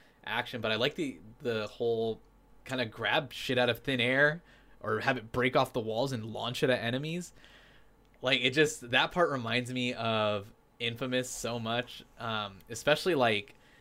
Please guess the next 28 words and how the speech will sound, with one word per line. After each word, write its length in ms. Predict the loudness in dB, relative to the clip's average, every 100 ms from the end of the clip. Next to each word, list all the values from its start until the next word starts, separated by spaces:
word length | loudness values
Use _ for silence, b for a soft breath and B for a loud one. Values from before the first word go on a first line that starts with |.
| b b b _ _ -4
the 120 | 2
fact 200 | 4 4
that 80 | 2
you're 100 | 4
kinda 240 | 4 2
in 100 | 0
third 260 | 0 0 4
person 320 | 2 2 -2
and 100 | -4
you're 80 | -6
shooting, 640 | -4 -2 -2 -2 -6 -8 -4
and 100 | -2
you 60 |
don't 140 | -2 0
really 160 | 0
have 120 | 0 -2
to 100 | -6
aim 100 | -4
down 180 | -4 -6
sight 380 | -6 -4 -4
for 360 | -4 -4 -4 -8 -10
a 80 |
lot 220 | -4 -2 0
of 100 | -2
it. 160 | -6
You're 100 | -6
kinda 180 | -8 -6
just 240 | -4 -8